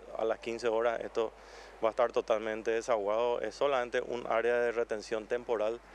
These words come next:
del agua de lluvia para evitar de que toda el agua de lluvia, eh, evitar de que toda esa agua vaya en forma puntual, eh, y se descargue de, de una sola vez e inunde, eh, esa,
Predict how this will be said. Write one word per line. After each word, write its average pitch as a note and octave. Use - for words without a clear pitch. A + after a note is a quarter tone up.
del G#2+
agua G#2
de A2
lluvia G#2+
para A2+
evitar A2+
de A#2+
que A2
toda C#3
el C3
agua B2
de A#2+
lluvia, B2
eh, A2
evitar A#2
de B2
que A#2
toda C3+
esa A#2+
agua B2
vaya G#2+
en G#2+
forma A2+
puntual, A#2
eh, G#2+
y -
se A#2
descargue A2+
de, G2+
de G#2+
una A#2
sola A#2+
vez A2+
e A2+
inunde, G#2+
eh, G#2+
esa, G#2